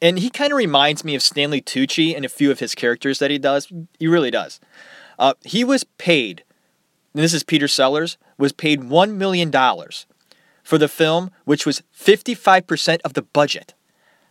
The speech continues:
But Stanley felt fine with this, and this is what he says. Stanley says he got three for the price of six. Think about it. He also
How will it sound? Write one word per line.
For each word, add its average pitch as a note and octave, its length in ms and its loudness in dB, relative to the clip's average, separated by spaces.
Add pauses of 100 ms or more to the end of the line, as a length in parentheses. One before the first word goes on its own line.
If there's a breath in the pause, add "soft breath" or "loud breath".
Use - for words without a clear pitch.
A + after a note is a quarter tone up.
(180)
But D#3+ 160 4
Stanley A3 480 0
felt F3+ 400 2
fine E3+ 360 0
with G#2+ 160 -10
this, - 320 -12
and D3 140 -2
this F#3+ 140 2
is G3+ 60 -8
what F#3 140 0
he D#3+ 120 -2
says. - 380 -2 (1160 loud breath)
Stanley A#3+ 420 2
says F#3+ 440 2
he A#3 260 -2
got G3+ 260 4
three F#3+ 600 -2
for - 120 -4
the D#3 100 -2
price E3+ 340 0
of D3 80 -6
six. - 500 -4 (240)
Think D#3+ 240 0
about F#2 260 -6
it. D2 100 -16 (1000 soft breath)
He F3 200 -2
also A3+ 400 4